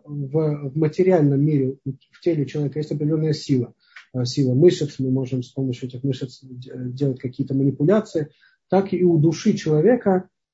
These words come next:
есть, э, такая духовная сила производить этот выбор.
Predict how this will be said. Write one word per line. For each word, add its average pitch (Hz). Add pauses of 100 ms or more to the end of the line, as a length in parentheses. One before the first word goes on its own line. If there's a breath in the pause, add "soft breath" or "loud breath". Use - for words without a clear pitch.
есть, 180
э, 147
такая 156
духовная 165
сила 196
производить 165 (560)
этот 156
выбор. 123